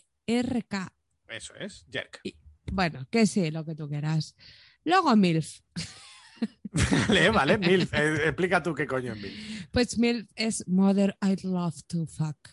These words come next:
Speaker 2: Oh,
Speaker 1: O sea,
Speaker 2: mamá.
Speaker 1: madre que me follaría, ¿no?
Speaker 2: Eh.
Speaker 1: M Q M F se dice en español.
Speaker 2: ¿Crees que solo puso de moda American Pie en su momento?
Speaker 1: Sí, yo no la he visto.
Speaker 2: ¿No la has visto?
Speaker 1: No.
Speaker 2: Pues
Speaker 1: Si
Speaker 2: a
Speaker 1: alguien
Speaker 2: mí
Speaker 1: quiere verla conmigo,
Speaker 2: Yo,
Speaker 1: es-,
Speaker 2: a mí me
Speaker 1: tengo el
Speaker 2: encantan.
Speaker 1: fin de libre.
Speaker 2: O sea, American Pie me encantan todas.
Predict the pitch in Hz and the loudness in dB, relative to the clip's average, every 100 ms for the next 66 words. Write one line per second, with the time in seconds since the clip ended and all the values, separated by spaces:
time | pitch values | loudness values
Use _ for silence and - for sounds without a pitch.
0 | - _ - 117 107 - 233 247 120 123 | -20 _ -6 -2 2 4 2 0 -2 -2
1 | 123 - - - 214 233 233 208 190 175 | -2 -6 -16 -8 -2 2 2 4 4 2
2 | 180 170 156 147 196 - - 240 - - | 0 -2 -2 -4 -6 -10 -8 -8 -10 -2
3 | 214 233 - 247 233 202 175 165 262 220 | 2 4 6 6 6 6 4 2 -2 0
4 | 196 170 196 180 - 170 170 214 359 _ | -2 -4 -6 -6 -6 -6 -6 -6 -10 _
5 | - 170 - 214 214 180 202 202 202 196 | -4 -2 0 4 4 6 6 6 6 6
6 | 196 185 185 185 175 185 165 151 170 185 | 6 4 2 2 2 2 2 0 -2 -4
7 | 151 95 _ _ - - 302 339 320 254 | -6 -12 _ _ -12 -2 0 0 -2 -4
8 | 262 254 196 220 - 190 - _ _ _ | -4 -8 -8 -8 -10 -12 -14 _ _ _
9 | - _ _ - 185 220 285 - 440 - | -20 _ _ 2 8 10 12 12 10 10
10 | 453 403 - - _ _ - 311 339 - | 10 10 6 -4 _ _ -8 -6 -6 -10
11 | _ - 131 240 233 269 254 269 269 269 | _ -6 0 2 2 0 0 2 2 2
12 | 269 277 - 247 233 269 294 330 330 294 | 4 2 0 -2 -2 -4 -8 -8 -2 2
13 | 127 120 190 - 123 131 226 233 233 233 | 4 4 2 -2 -4 0 4 4 4 6
14 | 220 208 196 180 175 170 135 135 135 127 | 6 6 2 0 -2 -4 -2 -2 0 0
15 | 123 123 123 101 180 190 113 202 - | -2 -2 -4 -4 -6 -6 -6 -8 -10